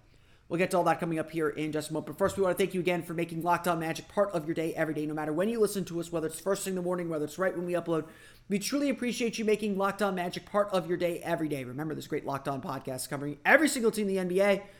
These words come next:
Just search for Locked On and the team you're looking for, the Locked On Podcast Network. It's your team every day.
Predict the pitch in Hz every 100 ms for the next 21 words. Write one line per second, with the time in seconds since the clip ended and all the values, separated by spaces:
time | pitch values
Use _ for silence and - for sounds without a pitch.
0 | - - - 196 214 - 196 170 165 180
1 | 160 156 151 143 151 147 143 - 143 139
2 | 135 131 117 117 127 131 120 123 120 123
3 | 117 - 196 196 202 - 170 170 - 139
4 | 139 139 - 127 120 117 120 - - -
5 | - - 139 117 117 117 - - 120 -
6 | -